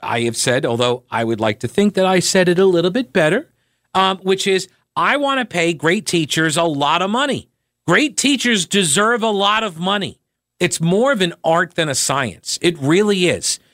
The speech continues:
Communicating, connecting with kids, getting them to learn stuff that, let's be honest, most of the time,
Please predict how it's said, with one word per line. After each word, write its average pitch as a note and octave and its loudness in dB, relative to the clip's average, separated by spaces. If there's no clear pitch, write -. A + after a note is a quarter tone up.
Communicating, A#3 2
connecting F#3+ 0
with D3 -4
kids, G#3+ 0
getting A3+ 2
them G#3 0
to D3+ -4
learn F3+ 2
stuff G#3 0
that, E3 0
let's C#4 0
be D#3 0
honest, C3 0
most B3+ -2
of D#3 -4
the D#3 -4
time, C#3 -4